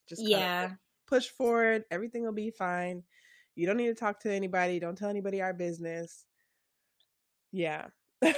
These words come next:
Speaker 2: Heavy on the "don't tell anyone our business." Like,
Speaker 1: Yeah.
Speaker 2: that was, like,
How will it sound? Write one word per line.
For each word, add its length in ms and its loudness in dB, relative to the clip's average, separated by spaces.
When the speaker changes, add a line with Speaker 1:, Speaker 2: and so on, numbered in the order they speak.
Speaker 2:
Heavy 280 8
on 200 10
the 120 8
"don't 280 0
tell 180 0
anyone 440 -2
our 160 -2
business." 880 -6
Like, 320 0
Speaker 1:
Yeah. 80 0
Speaker 2:
that 500 -4
was, 280 -2
like, 380 -6